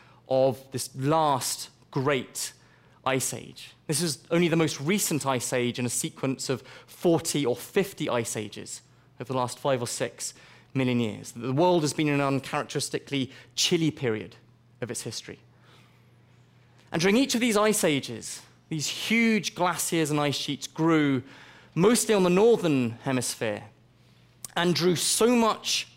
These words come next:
water out of the oceans that the sea levels dropped by over a hundred meters. They, they exposed the seafloor. They opened up these land bridges between the continents.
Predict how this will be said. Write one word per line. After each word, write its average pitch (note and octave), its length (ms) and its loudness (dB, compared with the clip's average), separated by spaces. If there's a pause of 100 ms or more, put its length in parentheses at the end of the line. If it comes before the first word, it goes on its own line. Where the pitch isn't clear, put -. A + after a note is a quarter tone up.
water D#3+ 560 2
out C#3+ 100 0
of C#3 80 -2
the D3 60 4
oceans C3+ 640 0 (460)
that - 140 0
the C#3+ 60 -2
sea G#3+ 240 0
levels D#3+ 300 2
dropped - 600 -2 (140)
by C#3 140 2
over C3+ 500 4 (140)
a - 40 -16
hundred C#3+ 540 0 (460)
meters. - 440 -6 (440)
They, - 80 -14
they - 120 -6
exposed F3+ 800 2 (320)
the C#3+ 60 -4
seafloor. A#2 500 -6
They B2 80 -2
opened E3+ 320 0
up - 220 -2
these B2+ 200 -2
land D#3 340 0
bridges B2 480 -2 (440)
between E3+ 840 2 (280)
the C3 60 -8
continents. - 680 -8